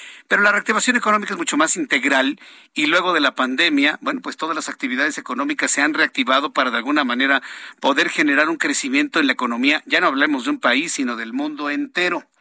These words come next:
Sin embargo, la probabilidad de recesión en los Estados Unidos y luego de la política monetaria anunciada hace dos días por la Reserva Federal, en donde se aumentaron setenta y cinco puntos base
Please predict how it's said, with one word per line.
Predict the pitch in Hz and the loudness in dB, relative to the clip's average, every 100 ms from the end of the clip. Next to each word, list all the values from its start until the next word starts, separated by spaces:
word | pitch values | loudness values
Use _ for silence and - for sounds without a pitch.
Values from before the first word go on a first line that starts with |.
| - - - - | -20 -20 -20 -16
Sin | - 190 | -2 2
embargo, | 202 254 247 | 4 4 4
la | 226 | 2
probabilidad | 190 175 165 170 196 214 | 4 4 6 6 4 4
de | |
recesión | 175 196 170 196 | 4 2 2 2
en | 185 | 2
los | 151 | -2
Estados | - 165 170 143 | 0 2 2 2
Unidos | 135 151 135 | 2 0 0
y | |
luego | 147 175 | 2 2
de | 151 | 2
la | 131 | 0
política | 127 151 - 156 | -2 -4 -2 -2
monetaria | 131 120 - 147 | -2 -2 0 2
anunciada | 147 123 143 143 | 2 0 0 0
hace | 139 | 0
dos | 131 131 113 | -2 -2 -2
días | 131 135 - - - - | -2 0 -2 -6 -12 -12
por | - | -4
la | 127 | -4
Reserva | 120 120 156 151 | -2 -2 0 2
Federal, | 151 117 113 135 | 2 2 2 2
en | 147 113 | 0 -6
donde | 110 | -6
se | 127 | -6
aumentaron | 113 113 143 143 | -4 -2 -2 -2
setenta | 131 123 113 | -4 -6 -6
y | 113 | -6
cinco | - - 127 | -6 -8 -8
puntos | 143 151 139 113 | -6 -6 -6 -2
base | 135 143 - | 0 0 -2